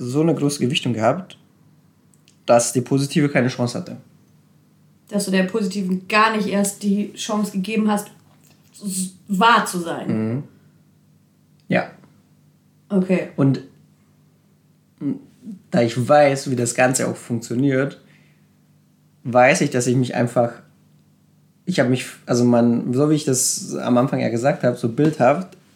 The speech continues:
Speaker 1: dass man sich in ein Loch hineingräbt. Wenn, wenn du dich viel zu tief in ein Loch hineingräbst, dann kommst du auch nicht mit einem Sprung da raus.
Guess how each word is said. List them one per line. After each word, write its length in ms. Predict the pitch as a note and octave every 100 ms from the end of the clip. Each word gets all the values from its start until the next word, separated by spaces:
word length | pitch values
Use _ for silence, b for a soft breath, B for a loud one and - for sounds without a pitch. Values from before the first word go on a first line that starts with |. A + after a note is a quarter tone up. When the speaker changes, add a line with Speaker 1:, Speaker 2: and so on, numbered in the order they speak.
| _
Speaker 1:
dass 240 | - B2
man 140 | B2 A#2
sich 180 | A2+ -
in 120 | A#2
ein 220 | A2 A#2
Loch 300 | B2 C#3 -
hineingräbt. 1040 | - B2 B2 C3 C#3 - G#2 A2 - - - b b b b b b b b _ _ _ _ _ _ -
Wenn, 320 | A#2+ B2 C3 C3
wenn 200 | B2+ C3
du 60 |
dich 180 | B2+ B2+
viel 180 | - F#3
zu 140 | F#3+
tief 260 | F3+ F#3 F3+
in 100 | A3+
ein 200 | B2+ B2
Loch 220 | B2+ C3
hineingräbst, 840 | B2 B2 B2+ C3 A2 A2 A#2+ - -
dann 300 | A#2+ A#2 - - _ _ _ _ -
kommst 220 | - D3+
du 40 |
auch 100 | C#3
nicht 200 | C#3+ D3+
mit 240 | C#3 - -
einem 260 | D3 D3
Sprung 340 | C3+ - A#2+ A#2+
da 120 | G#2
raus. 480 | - D3 - -